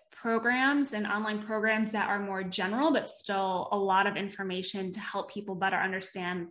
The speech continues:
the condition they're living with, how to support their body, and a lot of answers that I find people just aren't getting from their, their general practitioner, or even endocrinologists don't seem to go in depth, unfortunately. So people get really <laughs> frustrated when they see a specialist, which is an endocrinologist,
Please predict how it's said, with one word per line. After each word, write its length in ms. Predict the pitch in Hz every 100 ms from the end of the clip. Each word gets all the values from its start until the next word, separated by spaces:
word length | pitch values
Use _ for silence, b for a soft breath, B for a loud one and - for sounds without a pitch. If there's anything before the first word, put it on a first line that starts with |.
| -
the 60 |
condition 440 | 165 202 269 277 277
they're 160 | 269
living 300 | 254 247 247
with, 260 | 247 240 240 - B B B
how 120 | 214
to 100 | 190
support 400 | 190 - 254 254
their 160 | 247 226
body, 580 | 233 226 226 233 233 B B B
and 100 | -
a 80 | 220
lot 280 | 226 254 294
of 80 | 262 -
answers 540 | 208 208 254 269 262
that 100 | 214
I 140 | 202 202
find 340 | - 208 202
people 260 | 208 214 208
just 220 | 196 - -
aren't 300 | 202 202 202
getting 320 | 202 180 185 180
from 300 | 190 185 185
their, 460 | 180 180 175 175 B B B B
their 140 | 185 185
general 320 | 180 170 190
practitioner, 840 | 254 247 339 349 - 240 202 190
or 320 | - 196 185
even 300 | 185 202 208
endocrinologists 840 | - 208 214 220 233 311 226 196 -
don't 200 | 180 -
seem 280 | 202 190 185
to 120 | 208
go 200 | 180 170
in 160 | 185
depth, 300 | 180 - - - -
unfortunately. 800 | 190 185 180 - 196 - 185 180
So 180 | -
people 300 | 196 214 208
get 180 | 202 -
really 360 | 202 202 254 247
<laughs> 60 |
frustrated 640 | 254 247 294 - 214 202 202
when 120 | 202
they 120 | 190
see 200 | 190 196 190
a 40 |
specialist, 680 | - 311 330 233 202 233 -
which 140 | 185
is 100 | 196
an 80 | 185
endocrinologist, 800 | 175 180 175 196 226 202 185 180